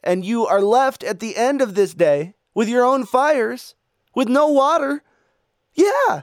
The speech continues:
you're gonna be upset. <laughs> That's just the way that works. But now here's the secret sauce. That's more of a manager to think of yourself as a fire truck.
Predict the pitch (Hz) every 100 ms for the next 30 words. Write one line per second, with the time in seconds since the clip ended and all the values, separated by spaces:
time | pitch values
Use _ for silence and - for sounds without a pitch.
0 | _ - 330 381 392 359 370 - - -
1 | 480 233 - 233 - - - 339 - 339
2 | 294 320 311 311 285 330 359 185 - -
3 | - _ _ _ _ _ _ _ _ -
4 | 226 269 247 233 - 311 330 269 226 254
5 | - 262 202 220 202 - 147 - - -
6 | - _ _ _ _ _ - 269 311 240
7 | 269 269 247 240 240 247 269 311 311 190
8 | 196 131 - _ _ - 214 - 262 269
9 | - 185 185 202 190 220 208 - 185 180
10 | 180 165 - - 233 220 143 - 90 -
11 | -